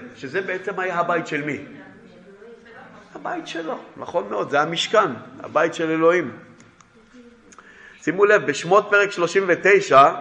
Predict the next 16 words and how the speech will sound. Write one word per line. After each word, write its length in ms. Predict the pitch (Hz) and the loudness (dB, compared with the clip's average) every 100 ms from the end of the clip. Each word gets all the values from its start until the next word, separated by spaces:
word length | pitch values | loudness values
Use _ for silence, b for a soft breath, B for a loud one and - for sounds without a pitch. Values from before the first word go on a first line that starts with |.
| - B B B B B B - | -10 B B B B B B 0
כתוב 440 | 135 135 190 131 | 2 6 6 6
בפסוק 440 | 139 143 139 196 190 | 2 2 2 0 2
שלושים 300 | 170 185 196 | -2 0 0
ושתיים, 480 | 190 - 240 214 214 - | 0 6 8 8 4 2
כ-, 20 | |
אה, 360 | 170 147 139 127 | 0 2 2 2
סליחה, 400 | - 139 139 110 | -2 0 0 0
לא 160 | 127 | -6
שלושים 300 | 143 123 123 110 | -8 -12 -12 -14
ושתיים, 400 | 101 110 95 90 - _ 95 | -12 -10 -10 -12 -20 _ -12
אה, 60 | 101 101 104 104 101 - 104 | -8 -4 -4 -4 -6 -8 -8
בפסוק 460 | 110 - 117 151 104 | -8 -6 -8 -6 -4
ארבעים 320 | 120 135 147 | 0 2 2
וחמש, 440 | 139 131 151 160 | 0 0 0 -2
ארבעים 340 | 127 120 131 135 | -4 0 0 0
ושש, 500 | 120 160 147 - | -4 2 2 0